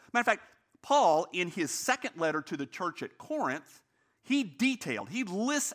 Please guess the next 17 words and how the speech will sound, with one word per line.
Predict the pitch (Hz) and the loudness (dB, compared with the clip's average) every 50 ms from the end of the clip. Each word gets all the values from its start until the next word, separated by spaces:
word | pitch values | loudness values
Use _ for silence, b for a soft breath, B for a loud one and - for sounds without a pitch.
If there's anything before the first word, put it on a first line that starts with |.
| - | 0
out | 214 202 143 123 117 120 - - | 2 4 4 4 2 0 -2 0
everything | 180 202 208 220 208 - 208 196 | -2 0 0 -2 -4 -4 -6 -6
that | 180 175 | -6 -6
he | 185 | -6
has | 160 143 | -6 -4
gone | - 170 156 147 123 | -2 0 0 0 -2
through. | - 101 87 | -4 -8 -4
Let | 151 226 294 | -4 -2 -2
me | 311 | -2
read | 285 262 262 254 247 202 | -4 -4 -4 -4 -4 -6
you | 180 170 147 | -6 -8 -6
just | 139 180 170 - - - | -4 -4 -6 -6 -6 -8
a | 143 | -6
little | 151 156 170 160 151 | -4 -2 -2 -2 -2
part | - - 180 180 185 165 | -2 2 2 2 4 2
of | 139 | 2
this | 127 131 127 - | 0 -2 -2 -4